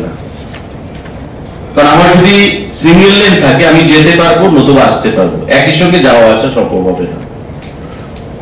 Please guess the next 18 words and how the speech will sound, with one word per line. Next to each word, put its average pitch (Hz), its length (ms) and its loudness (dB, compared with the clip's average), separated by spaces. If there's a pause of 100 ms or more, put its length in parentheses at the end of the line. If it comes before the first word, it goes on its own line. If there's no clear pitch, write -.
(920)
মাননীয় 156 420 4
দপ্তরের 151 440 4
মন্ত্রীকে 131 420 4 (1160)
আমি 110 200 2
যখন 120 240 4
দাবি 113 280 4
করলাম 117 300 4 (1000)
এবং 123 180 4 (1000)
আমাদের 117 340 4
অনারেবল 123 360 4
চিফ 135 220 2
মিনিস্টার 131 380 4 (1600)
ওনাকে 127 340 4
চিঠি 135 260 4
দিয়েছেন, 120 380 2 (140)
উনি 117 100 4 (100)
সেটারও 127 360 4
রেফারেন্স 117 360 2